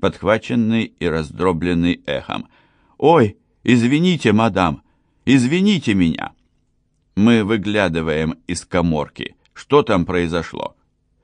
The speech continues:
Неуклюжий Мешен в своём репертуаре. Он уронил папки прямо на молящуюся старуху. «А как насчёт Мешена?»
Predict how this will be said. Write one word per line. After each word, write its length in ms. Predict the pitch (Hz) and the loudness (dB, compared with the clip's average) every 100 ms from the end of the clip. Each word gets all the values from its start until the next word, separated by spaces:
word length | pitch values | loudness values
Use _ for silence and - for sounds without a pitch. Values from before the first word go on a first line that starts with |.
| _ _ | _ _
Неуклюжий 680 | 104 123 123 143 165 139 135 | 2 4 2 0 0 0 0
Мешен 680 | 110 107 95 - 113 139 139 - _ | 2 0 -2 -2 0 0 -4 -12 _
в 80 | |
своём 420 | - 107 101 104 101 | -6 0 2 2 0
репертуаре. 800 | 95 95 - - 50 50 - - _ _ _ - | -2 -4 -6 -8 -6 -6 -8 -12 _ _ _ 0
Он 200 | 160 175 | 2 4
уронил 600 | 156 160 160 160 160 131 - | 2 2 0 0 0 -2 -4
папки 360 | - 143 - 117 | -2 -2 -2 -6
прямо 440 | 95 110 120 113 | -4 0 0 2
на 180 | 104 101 | 0 0
молящуюся 840 | 98 95 95 95 - 85 85 80 82 | 0 0 0 -4 -6 -4 -4 -4 -8
старуху. 680 | - 82 71 57 - - - _ _ _ _ _ _ _ _ _ _ _ _ | -6 -6 -6 -8 -14 -18 -20 _ _ _ _ _ _ _ _ _ _ _ _
«А 140 | 120 | -2
как 240 | 143 240 220 | 2 0 2
насчёт 540 | 170 151 - 147 127 | 0 0 2 2 4
Мешена?» 840 | 113 107 95 - 80 76 104 165 | 4 4 2 -2 -2 0 -2 -4